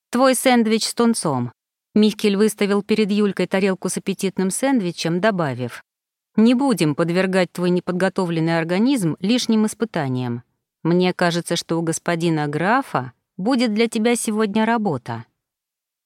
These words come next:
«Работа?» Юля повторила это машинально. «Так ты не возражаешь против сэндвича с тунцом?» Михкель вопросительно на неё посмотрел. «Да, то есть нет».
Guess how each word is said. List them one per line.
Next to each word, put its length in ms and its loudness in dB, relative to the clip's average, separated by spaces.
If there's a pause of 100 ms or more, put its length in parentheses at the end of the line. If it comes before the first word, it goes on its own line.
(120)
«Работа?» 1200 0 (600)
Юля 380 0
повторила 540 0
это 200 -2
машинально. 840 -2 (880)
«Так 180 2
ты 180 2
не 140 4
возражаешь 720 0
против 360 -2
сэндвича 500 -2
с 80 -10
тунцом?» 560 -2 (480)
Михкель 380 0
вопросительно 720 -2
на 100 2
неё 280 0
посмотрел. 720 -4 (680)
«Да, 520 -2 (220)
то 140 4
есть 260 2
нет». 500 4